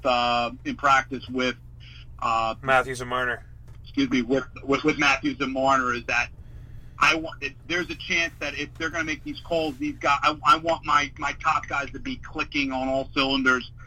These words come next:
Speaker 1: through practice and everything, buzzing that puck around as fast as possible, and getting, you know, hoping that the, the Jackets are gonna be too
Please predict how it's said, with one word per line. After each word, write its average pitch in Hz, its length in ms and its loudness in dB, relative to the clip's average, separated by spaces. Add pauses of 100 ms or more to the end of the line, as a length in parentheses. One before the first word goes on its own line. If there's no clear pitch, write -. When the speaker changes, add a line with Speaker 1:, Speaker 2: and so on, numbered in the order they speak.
(160)
Speaker 1:
through 160 160 4
practice 143 560 6
and 135 100 0
everything, 123 500 -2
buzzing 147 320 0
that 135 220 0
puck 143 240 -2
around 139 240 4
as 120 160 -12
fast 135 280 -4
as 123 140 -14
possible, 120 580 -4 (380)
and 127 300 6
getting, 143 400 4
you 143 80 2
know, 127 100 0
hoping 143 380 0
that 131 200 0
the, 127 300 0
the 127 100 -6
Jackets 135 520 -2
are 135 40 -4
gonna 127 200 -4
be 123 120 -6 (120)
too 151 140 -6